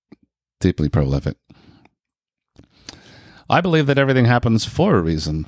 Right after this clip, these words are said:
People change so that you can learn to let go. Things go wrong so that you can appreciate them when they're right. You believe lies so you eventually learn to trust no one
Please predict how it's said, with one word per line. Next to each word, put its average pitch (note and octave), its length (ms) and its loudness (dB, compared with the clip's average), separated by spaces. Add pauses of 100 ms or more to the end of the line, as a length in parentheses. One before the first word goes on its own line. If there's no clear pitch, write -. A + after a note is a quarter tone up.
People - 240 -2
change A#2+ 480 0
so G#2+ 80 -2
that F#2 100 -2
you F#2+ 120 -2
can F#2 260 -2
learn G#2 320 2
to G2+ 80 2
let F2 360 -4
go. - 320 -4 (720)
Things E2+ 280 0
go D2+ 160 -6
wrong G#2+ 680 0
so - 180 -4
that E2 80 -2
you F2+ 100 -2
can - 160 -6
appreciate - 720 -2
them D2 320 -4
when D#2 160 -4
they're C#2+ 140 -6
right. D2+ 480 -6 (1120)
You G2 120 -2
believe F2+ 340 0
lies F#2 480 2
so - 320 -4
you E2+ 180 -4
eventually F#2+ 400 0
learn F2 260 0
to - 80 -6
trust - 360 -2
no F2 160 2
one F2 400 0